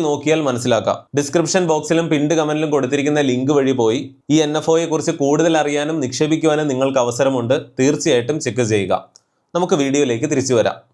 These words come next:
ഇപ്പൊ തന്നെ രണ്ട് ബില്യൺ ഡോളർ, നിസ്സാരമായൊരു തുകയല്ല, അത്രയും വലിയ തുകയുടെ ഒരു ഇന്റഗ്രേഷൻ ആണ് ടെസ്ലയുടെ സപ്ലൈ ചെയിനിൽ ടാറ്റയുടെ ഭാഗത്ത് നിന്ന് വരിക. അപ്പൊ ഇതുകൊണ്ട് ടാറ്റയ്ക്കും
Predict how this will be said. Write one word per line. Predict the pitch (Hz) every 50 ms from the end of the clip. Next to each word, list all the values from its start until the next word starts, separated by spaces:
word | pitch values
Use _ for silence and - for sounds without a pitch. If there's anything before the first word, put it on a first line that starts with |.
| _ - 147
ഇപ്പൊ | 139 196 196 202
തന്നെ | 202 196 202 208 185
രണ്ട് | 170 160 160 170 185 180 208 202 165 151
ബില്യൺ | 160 160 165 175 185 202 208 196 175 147
ഡോളർ, | 143 131 131 131 123 110 101 - - - _ - 123
നിസ്സാരമായൊരു | 120 120 156 156 160 165 165 160 156 156 - 143
തുകയല്ല, | 139 135 143 127 110 101 101 - - - _ - 123
അത്രയും | 120 120 - 151 165 175 190 190 160
വലിയ | 143 131 135 151 175 190 175 151
തുകയുടെ | 147 127 131 135 135 127 120 110 131 139 - - _ _ 139
ഒരു | 147 151 156
ഇന്റഗ്രേഷൻ | 151 147 160 156 156 170 170 165 - 151 135 120
ആണ് | 113 117 131 160 - - _ _
ടെസ്ലയുടെ | 139 139 135 - 151 160 156 151 156
സപ്ലൈ | 160 139 - - 151 156 147 135
ചെയിനിൽ | 135 127 127 123 117 110 - - -
ടാറ്റയുടെ | 131 123 123 120 139 139 139 135 120
ഭാഗത്ത് | 123 123 123 120 139 131
നിന്ന് | 120 127 147 143
വരിക. | 123 113 107 104 92 - - - _ _ -
അപ്പൊ | 151 185 202 190
ഇതുകൊണ്ട് | 190 214 233 233 240 226 190 202
ടാറ്റയ്ക്കും | 165 165 170 180 175 202 185 170 190 190